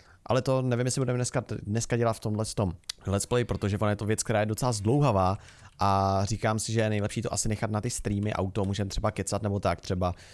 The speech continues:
eh, ve čtvrtečním streamu teďkon, co byl, tak jsme to tady opravovali a přitom jsme kecali o x různých věcech, takže to bylo docela super. A je to tak nějak nejlepší, můžete se ptát v chatu přitom a přitom tady makáme na té farmě a hezky nám to utíká.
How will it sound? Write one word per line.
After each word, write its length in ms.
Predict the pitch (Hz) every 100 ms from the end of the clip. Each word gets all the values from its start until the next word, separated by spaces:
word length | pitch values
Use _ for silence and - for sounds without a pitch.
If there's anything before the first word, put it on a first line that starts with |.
| - -
eh, 180 | 92 87
ve 140 | 98
čtvrtečním 500 | - 104 98 98 107
streamu 280 | 90 101 98
teďkon, 260 | 95 104
co 100 | 98 98
byl, 160 | 95
tak 180 | 92 95
jsme 160 | - 98
to 80 |
tady 180 | 101 98
opravovali 440 | - 107 95 101 98
a 40 |
přitom 260 | - - 101
jsme 140 | 101
kecali 340 | 101 - 104 92
o 80 | -
x 220 | 113 -
různých 320 | 117 107 113
věcech, 340 | 101 98 92 - - - -
takže 180 | - 95
to 80 | 95
bylo 120 | 98
docela 220 | 95 98
super. 320 | 101 - 85 80 - - -
A 180 | - 87
je 60 | 87
to 80 | 92
tak 140 | 92
nějak 160 | 98 95
nejlepší, 420 | 92 92 - 98
můžete 280 | 92 90 92
se 80 |
ptát 260 | 101 - 98
v 80 | -
chatu 160 | 98
přitom 460 | 98 107 101 101 101
a 160 | 85 80 95
přitom 240 | - - 98
tady 140 | 92
makáme 340 | 87 92 95 95
na 60 |
té 100 | 95
farmě 420 | 92 92 95 95
a 140 | 90 87 - - -
hezky 200 | - 107
nám 100 | 95
to 100 | 107
utíká. 380 | 104 101 82